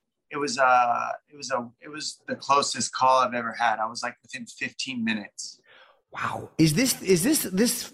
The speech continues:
Speaker 2: precise weight cutting, is this something that, like, fighters have always been good at doing, or in the last, say, ten or fifteen years, has it gotten much better? It's almost like with baseball stats,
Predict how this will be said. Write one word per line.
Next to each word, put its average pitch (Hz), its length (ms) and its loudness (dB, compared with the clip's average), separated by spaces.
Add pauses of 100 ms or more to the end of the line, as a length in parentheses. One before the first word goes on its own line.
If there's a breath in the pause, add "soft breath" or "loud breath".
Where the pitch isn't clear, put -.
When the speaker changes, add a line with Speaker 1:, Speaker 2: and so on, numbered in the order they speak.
Speaker 2:
precise 170 640 4
weight 156 240 4
cutting, 135 380 4 (340 loud breath)
is 156 140 6
this 247 120 4
something 226 280 6
that, 175 240 2
like, 156 160 2
fighters 170 400 4
have 147 120 6
always 160 380 6
been 156 180 6
good 156 160 4
at 147 160 2
doing, 165 300 6
or 151 140 6
in 147 80 6
the 147 80 6
last, 160 260 4
say, 160 100 4
ten 160 240 2
or 151 40 4
fifteen 151 420 0
years, 143 260 4
has 147 140 6
it 139 80 2
gotten 143 360 0 (300 loud breath)
much 147 420 6
better? 151 220 6
It's 139 120 2
almost 185 220 4
like 147 140 2
with 113 160 2
baseball 135 460 4
stats, - 560 0